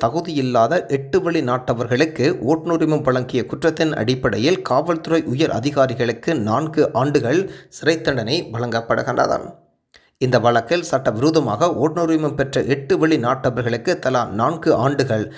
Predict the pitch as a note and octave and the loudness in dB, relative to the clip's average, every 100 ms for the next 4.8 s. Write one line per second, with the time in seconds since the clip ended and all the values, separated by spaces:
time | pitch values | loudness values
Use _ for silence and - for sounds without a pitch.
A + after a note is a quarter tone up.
0 | - - C3 E3 E3+ D#3 D3+ A2+ A#2 D3 | -16 -2 0 2 2 2 2 0 -2 0
1 | D#3 C3+ B2 A#2+ C3+ A2 D3 F3 B2 D3 | 0 0 -2 0 0 0 -2 0 -2 2
2 | E3+ D#3+ D#3 D#3 C#3 A2+ D3+ D3+ C3+ C3+ | 2 0 -2 -2 0 0 0 2 0 0
3 | B2 E3+ C#3+ A#2 C#3+ C3 B2+ C3+ C3 G2+ | 0 0 2 2 0 -2 -2 0 0 0
4 | B2 E3 D#3+ D3 C#3+ A2 D#3 F#3+ | 0 0 0 0 0 0 0 0